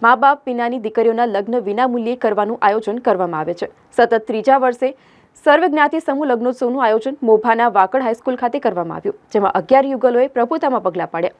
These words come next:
મોભાના મેહુલ અમીન દ્વારા આયોજિત સમૂહ લગ્નમાં લગ્નની તમામ રીતે રસમ વાજતે ગાજતે દીકરીઓ પોતાના ઘર આંગણે જ લગ્નનો અવસર માનતી હોય છે,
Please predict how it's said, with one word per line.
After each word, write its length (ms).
મોભાના 360
મેહુલ 300
અમીન 220
દ્વારા 240
આયોજિત 300
સમૂહ 260
લગ્નમાં 380
લગ્નની 320
તમામ 480
રીતે 260
રસમ 400
વાજતે 340
ગાજતે 380
દીકરીઓ 340
પોતાના 360
ઘર 220
આંગણે 300
જ 40
લગ્નનો 340
અવસર 300
માનતી 360
હોય 140
છે, 180